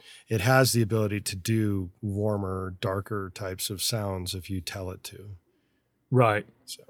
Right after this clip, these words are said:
Speaker 2: But outside of those that you mentioned there, do you have anything else that you're kinda going to? Let's say somebody, a client is coming to you and, "Hey, Jody, I want this to be a really warm sounding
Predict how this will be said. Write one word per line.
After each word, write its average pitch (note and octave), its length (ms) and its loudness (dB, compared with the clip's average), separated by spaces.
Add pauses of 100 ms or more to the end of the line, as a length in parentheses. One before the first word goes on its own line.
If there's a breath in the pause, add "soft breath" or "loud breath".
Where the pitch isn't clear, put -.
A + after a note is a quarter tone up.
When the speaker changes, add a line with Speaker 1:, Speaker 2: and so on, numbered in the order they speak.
Speaker 2:
But D3+ 240 8 (200)
outside D3+ 560 8
of B2+ 100 4
those D3 320 10
that D3+ 120 2
you C3+ 100 6
mentioned C#3+ 380 6
there, A#2+ 80 6
do A#2+ 80 4
you A#2 60 4
have C#3+ 160 4
anything C#3+ 360 4
else C#3 280 4
that D3 120 2
you're B2 240 2
kinda B2 260 0
going B2+ 340 4
to? B2 180 0
Let's A#2+ 220 0
say C#3+ 140 6
somebody, B2+ 480 4 (420 loud breath)
a - 80 -6
client D3 460 8
is C3+ 80 6
coming C#3+ 300 6
to C3 40 4
you B2+ 160 4
and, C#3 480 4
"Hey, F#3+ 280 6
Jody, D3+ 400 8
I C#3 60 6
want D3 300 4
this - 140 0
to C3 60 -4
be B2 120 2
a A#2+ 80 2
really B2+ 300 4
warm A#2+ 440 0
sounding A2+ 640 0